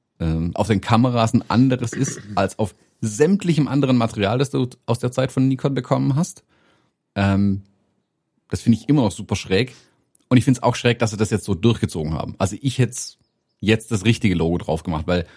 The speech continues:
jetzt geht's nur drum, also bei der Z F C, quasi den alten Style zu übernehmen. Und es ist sicherlich keine produktionstechnische Einschränkung mehr, ähm, das andere Logo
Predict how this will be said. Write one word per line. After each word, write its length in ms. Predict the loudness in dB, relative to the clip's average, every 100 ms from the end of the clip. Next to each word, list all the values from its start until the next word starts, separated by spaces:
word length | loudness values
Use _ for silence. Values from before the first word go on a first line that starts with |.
| _ _ _ -2
jetzt 240 | 0 0
geht's 240 | -2 0
nur 140 | 0 0
drum, 200 | 0 0
also 140 | 0
bei 80 | -2
der 100 | -4
Z 200 | -6 -8
F 120 | -10
C, 360 | -6 -2 -2 -4 _ _ _ _ _
quasi 300 | 0 2 2
den 220 | 0 -2
alten 300 | 0 0 -2
Style 380 | -12 -4 0 0
zu 120 | -2
übernehmen. 460 | -4 0 0 2 0
Und 80 | -2
es 100 | -4
ist 140 | -10
sicherlich 360 | -4 -2 -2 -2
keine 380 | -2 0 2 0
produktionstechnische 1300 | -2 -4 -4 -4 0 0 0 0 0 2 0 -2
Einschränkung 800 | 0 2 2 2 0 0 0 0
mehr, 340 | 2 0 -2 -4 _ _ _ -8
ähm, 340 | -4 -4 -6 -12 _ _
das 140 | -10 -4
andere 280 | -2 0
Logo 420 | 0 0 0 -4